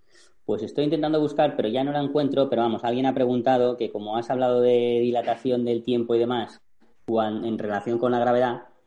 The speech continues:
alguien preguntaba si, si cerca de un objeto muy masivo uno podía viajar en el tiempo o si era simplemente que se ralentiza. Ah, mira, creo que está aquí. Si la gravedad afecta al tiempo, esto es.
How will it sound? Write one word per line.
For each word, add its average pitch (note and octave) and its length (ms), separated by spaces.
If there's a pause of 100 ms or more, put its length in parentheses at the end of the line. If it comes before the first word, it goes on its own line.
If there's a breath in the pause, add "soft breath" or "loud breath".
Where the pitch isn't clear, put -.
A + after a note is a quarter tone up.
alguien A#2+ 260
preguntaba A#2+ 640
si, A2 420
si G2 360
cerca A2+ 340
de A2 120
un A2 280
objeto A2 380
muy A2 180
masivo A#2 420
uno A#2 240
podía G#2+ 320
viajar G#2 300
en B2 100
el B2 100
tiempo A#2+ 320
o A#2 120
si B2 100
era B2 100
simplemente A#2 560
que B2+ 100
se A#2 140
ralentiza. G#2 480
Ah, A2+ 60
mira, G2 200
creo G2+ 140
que G2 60
está G2+ 140
aquí. F2 200 (140)
Si - 100
la B2 100
gravedad C3+ 280
afecta F3 280
al D3 100
tiempo, E3+ 340
esto - 320
es. - 160